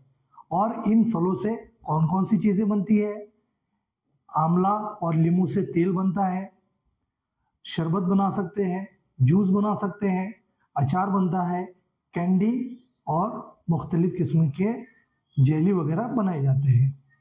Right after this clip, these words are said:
संतरे से जूस, शरबत और कैंडी और जेली बना सकते हैं। उसके बाद केला, केले से हमें carbohydrate मिलता है,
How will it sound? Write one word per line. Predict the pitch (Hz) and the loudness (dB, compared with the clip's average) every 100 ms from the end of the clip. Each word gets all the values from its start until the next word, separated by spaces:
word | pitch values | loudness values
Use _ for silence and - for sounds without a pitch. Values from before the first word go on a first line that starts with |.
| _ - _ _ _ _ _ _ _ _ _ _ _ - | _ -20 _ _ _ _ _ _ _ _ _ _ _ -8
संतरे | 170 180 202 208 | -2 0 0 0
से | 202 | 0
जूस, | 160 156 196 202 - _ _ | 2 2 2 -2 -10 _ _
शरबत | - 160 170 202 - - - _ _ _ _ | -8 -4 -2 -4 -6 -14 -20 _ _ _ _
और | 143 165 202 87 - _ - | -4 -2 -4 -8 -16 _ -6
कैंडी | 160 160 180 233 233 | 0 2 2 2 0
और | 190 165 | -2 0
जेली | 165 165 233 254 - _ _ - | 0 2 0 -2 -10 _ _ -2
बना | 165 170 | 0 0
सकते | 165 127 - | -2 -6 0
हैं। | 131 113 123 - _ _ _ _ _ - | 2 2 -2 -8 _ _ _ _ _ -8
उसके | 135 208 | -4 -2
बाद | 202 214 214 | 0 -2 -2
केला, | 180 180 208 220 - | 0 0 0 -4 -4
केले | 175 180 185 | 0 2 2
से | 185 | 0
हमें | 180 190 | -2 -2
carbohydrate | 151 147 165 143 143 180 | -2 -2 -2 0 -2 0
मिलता | 185 175 180 | 0 -2 -6
है, | 175 | -8